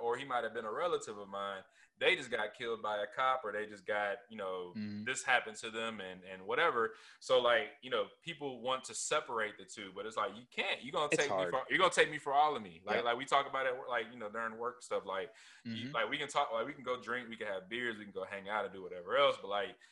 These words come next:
Speaker 1: you know, that's part of me. But the also other part of me is, like, we've had, I've had stuff, you know, there's, there's things that are happening to people that look like me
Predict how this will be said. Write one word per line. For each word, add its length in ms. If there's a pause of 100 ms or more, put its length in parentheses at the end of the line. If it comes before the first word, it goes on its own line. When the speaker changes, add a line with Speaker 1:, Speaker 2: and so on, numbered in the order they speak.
(140)
Speaker 1:
you 120
know, 120
that's 200
part 260
of 100
me. 220 (300)
But 80
the 80
also 320
other 160
part 260
of 60
me 160
is, 100
like, 200 (120)
we've 140
had, 160 (100)
I've 120
had 200
stuff, 300
you 60
know, 180
there's, 260 (160)
there's 320 (140)
things 280
that 280
are 100
happening 380
to 60
people 200
that 120
look 180
like 280
me 340